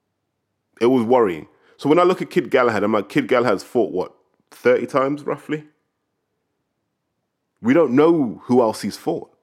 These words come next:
How have you had a career for twelve years? And we don't know who you fought. But because everyone in the, in the industry talks about Kid Galahad,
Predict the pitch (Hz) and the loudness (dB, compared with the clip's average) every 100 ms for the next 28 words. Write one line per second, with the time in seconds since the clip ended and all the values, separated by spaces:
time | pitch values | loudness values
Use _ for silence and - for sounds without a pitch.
0 | _ _ - 151 190 185 202 180 175 180 | _ _ -6 0 0 0 -2 -2 -2 0
1 | 170 170 - - 151 147 131 151 143 82 | 2 0 -4 -6 -2 -2 -4 -6 -6 -8
2 | - - _ _ _ _ _ _ 107 131 | -16 -20 _ _ _ _ _ _ 0 4
3 | 165 151 170 147 160 135 - 170 113 - | 4 4 4 2 0 -2 -2 -2 -2 -4
4 | _ _ _ _ _ _ _ _ _ _ | _ _ _ _ _ _ _ _ _ _
5 | _ _ - 104 135 165 151 - 147 156 | _ _ -4 -2 0 2 0 -2 -2 0
6 | 156 160 151 143 139 131 - 143 127 131 | 2 4 4 2 0 -6 -2 0 2 2
7 | 165 143 - 123 110 - 123 117 117 95 | 2 -2 -4 -6 -4 0 -2 0 -6 -6
8 | - 131 90 127 117 87 87 | -4 -4 -2 -2 -2 -4 -10